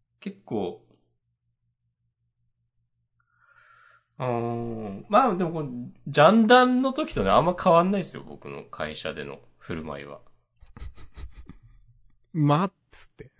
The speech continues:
Speaker 1: <laughs> いや、まとか言うよ、言うよ。
Speaker 2: <laughs> 言う。あ、なんか言って
Speaker 1: 同僚と
Speaker 2: あ、そんな話
Speaker 1: 喋ってる時。
Speaker 2: し-、したっけ？ジャンダンで言ってるとか。
Speaker 1: <laughs> わかんない。言ったか言ってないかわかんないけど。
Speaker 2: えー、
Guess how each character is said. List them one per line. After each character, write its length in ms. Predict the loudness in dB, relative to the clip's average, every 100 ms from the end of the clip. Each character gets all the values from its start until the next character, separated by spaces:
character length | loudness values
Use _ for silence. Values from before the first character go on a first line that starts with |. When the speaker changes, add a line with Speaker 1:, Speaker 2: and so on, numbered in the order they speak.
| -4
Speaker 1:
<laughs> 1400 | -2 -2 -4 -2 -2 -2 4 8 8 8 6 6 6
い 100 | 12
や、 120 | 12 12 -2 2
ま 240 | 12 12
と 160 | 12 6
か 100 | 6
言 200 | 8 10
う 40 |
よ、 220 | 10 8 2
言 160 | 0
う 40 | 2
よ。 200 | 0 -2 4 8 8 6
Speaker 2:
<laughs> 520 | 4 6 8 6 6
言 160 | 0 0
う。 180 | 2 0 -4 2 2 2 -6 -10 -6
あ、 120 | 0
な 100 | 2
ん 20 |
か 80 | 8
言 240 | 10 10 8
っ 40 |
て 0 |
Speaker 1:
同 0 |
僚 300 | 8 10 8
と 380 | 8 2 0 -6
Speaker 2:
あ、 220 | 0 2
そ 120 | 4 6
ん 40 |
な 60 | 6
話 360 | 8 6 4
Speaker 1:
喋 200 | 2 0
っ 20 | -4
て 60 | -12
る 40 |
時。 60 | -10
Speaker 2:
し-、 60 |
し 40 | -2
た 100 | -2
っ 60 | -2
け？ 140 | 2 2
ジ 100 | 4
ャ 100 | 2
ン 80 | 2
ダ 100 | 0
ン 60 |
で 60 | 0
言 100 | -2
っ 120 | 0
て 60 | 2
る 140 | 2
と 80 | -2
か。 160 | -6
Speaker 1:
<laughs> 1200 | 0 0 0 -12 -12 -10 -8 -2 -2 -4 -20 -20 -12
わ 160 | -8
か 120 | -2
ん 100 | -2
な 60 | -2
い。 40 | -8 -18 -12 -10 -10 -12 -8
言 120 | -2
っ 60 | -2 -2
た 80 | -2
か 80 |
言 80 | -2
っ 40 | -4
て 100 | -6
な 60 |
い 60 | -6
か 80 | -4
わ 120 | -6
か 40 |
ん 40 | -6
な 60 |
い 40 | -8
け 20 |
ど。 60 |
Speaker 2:
え 280 | -8 -6 -4
ー、 200 | -6 -8